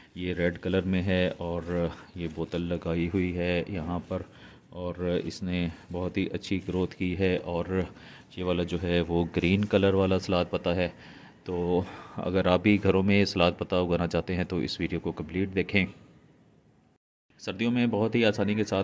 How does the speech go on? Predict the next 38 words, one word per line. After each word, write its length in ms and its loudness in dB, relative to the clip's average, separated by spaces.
हम 420 2
घरों 180 0
में 100 0
सलाद 280 0
पत्ता 180 -2
की 120 -4
ग्रोथ 200 -2
करवा 300 -4
सकते 320 -6
हैं। 220 -8
पाँच 180 4
छः 80 4
घंटे 240 4
की 160 4
धूप 180 4
भी 120 2
लगनी 320 4
चाहिए। 340 4
तो 360 0
आइए 260 2
अब 140 -2
हम 160 -4
इसकी 460 -6
देखते 280 -2
हैं 180 0
ग्रोथ। 460 -2
ये 80 -2
हमारे 220 2
पास 220 2
दो 220 2
गमले 300 4
हैं, 280 2
आज 300 -4
हम 280 -4
इसमें 440 -4
सलाद 380 -6
पत्ता 160 -4
लगाएंगे। 580 -4